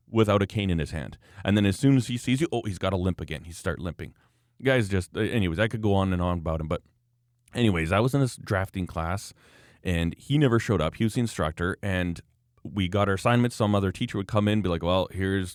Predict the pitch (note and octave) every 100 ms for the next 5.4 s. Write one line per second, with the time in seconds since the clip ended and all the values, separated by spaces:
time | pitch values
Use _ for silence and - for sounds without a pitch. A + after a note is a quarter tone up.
0 | - F#2 G2 F2+ F#2+ F#2 F2+ - G2 F#2+
1 | E2+ F#2 G2 F#2+ F#2+ G2 F#2+ F2+ F2+ F2+
2 | - _ _ _ _ - F#2+ G2+ G2 G2
3 | G2+ E2+ - - _ - C3 D#3 D3+ D#3
4 | - G#2+ F#2 G#2+ - G2 G2 F#2 F#2 -
5 | - G#2+ F#2